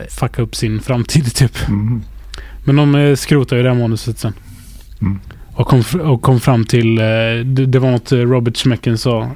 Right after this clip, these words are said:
Speaker 1: att varför inte göra det omöjliga att resa tillbaka till förra filmen och
Speaker 2: Mm.
Speaker 1: filma det från olika vinklar. Och det, jag tycker de lyckas väldigt bra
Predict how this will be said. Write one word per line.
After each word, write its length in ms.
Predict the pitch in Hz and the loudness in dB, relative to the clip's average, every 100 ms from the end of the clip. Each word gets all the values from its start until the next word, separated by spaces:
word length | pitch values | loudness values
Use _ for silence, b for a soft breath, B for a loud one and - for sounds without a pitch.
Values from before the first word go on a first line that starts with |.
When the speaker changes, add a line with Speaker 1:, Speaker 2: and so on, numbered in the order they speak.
| - | -8
Speaker 1:
att 140 | - 117 - - | -6 -6 -6 -2
varför 280 | 131 127 151 | 0 2 2
inte 200 | 143 139 | 4 4
göra 220 | 143 127 | 4 4
det 100 | 127 | 4
omöjliga 600 | 139 123 113 110 131 135 | 4 2 2 2 2 2
att 140 | 131 | 2
resa 280 | 131 127 127 | 2 2 2
tillbaka 440 | 123 123 120 110 131 | 0 2 2 2 2
till 440 | 131 127 120 120 | 2 2 0 -2
förra 320 | 117 139 117 117 | 0 2 2 2
filmen 380 | 151 110 101 - - | 2 2 -4 -8 -16
och 140 | - 110 | -4 2
Speaker 2:
Mm. 40 | 131 | 2
Speaker 1:
filma 180 | 120 117 | 4 2
det 100 | 113 | 0
från 200 | - 120 | 2 2
olika 480 | 117 110 123 107 104 107 | 2 0 0 0 0 -2
vinklar. 540 | 110 113 104 110 117 | 0 -2 0 -2 -2
Och 100 | 127 | 0
det, 280 | 120 120 113 - B B B B | 2 2 0 -6 B B B B
jag 80 | 120 | -4
tycker 200 | 117 127 | 0 2
de 120 | 123 | 2
lyckas 280 | 120 113 107 | 0 -2 2
väldigt 300 | 127 117 117 | 2 2 2
bra 280 | 139 120 | 2 2